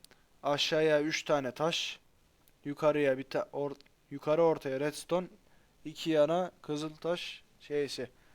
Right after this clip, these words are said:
Redstone torçu. Anladım. Torç nasıl yapılıyor? Ha, klasik. Bende redstone'dan bol bol vardı. O zaman gel böyle. Gel böyle, al bunu. Aban buna ha.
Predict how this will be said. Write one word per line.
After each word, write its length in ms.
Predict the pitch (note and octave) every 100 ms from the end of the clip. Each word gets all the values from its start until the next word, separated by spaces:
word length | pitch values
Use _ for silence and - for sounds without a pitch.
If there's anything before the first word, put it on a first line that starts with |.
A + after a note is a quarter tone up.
| - - - _ - - - - _ A3+ C#3
Redstone 440 | C#3 - - C#3+ C#3+ -
torçu. 400 | - C3+ - - G#2+ - - - - -
Anladım. 420 | B2+ B2+ B2 A#2 _ - - - - - - - - - - _ _
Torç 300 | - C#3+ -
nasıl 200 | C#3+ -
yapılıyor? 280 | A#2+ A#2 A2
Ha, 240 | B2+ B2 - -
klasik. 480 | B2 - - - - - - - - -
Bende 320 | C3+ C#3 C#3
redstone'dan 920 | C#3 C#3+ C3+ - - C3+ C3 C#3 C#3
bol 260 | D3 C#3+ B2+
bol 200 | C#3+ C#3+
vardı. 320 | C#3+ B2+ A2+ - - _ _ _ _ _ -
O 120 | C3
zaman 320 | C3 B2 B2+ B2+
gel 220 | C3+ B2+
böyle. 300 | A2+ B2 C#3 _ - - - _ -
Gel 200 | A#2+ A#2
böyle, 180 | A2 A2+
al 320 | - B2+ B2
bunu. 200 | A2+ B2 C#3+ - - - - - - -
Aban 440 | F3 G3 G#3+ G3
buna 240 | E3+ D3+ B2
ha. 160 | C#3+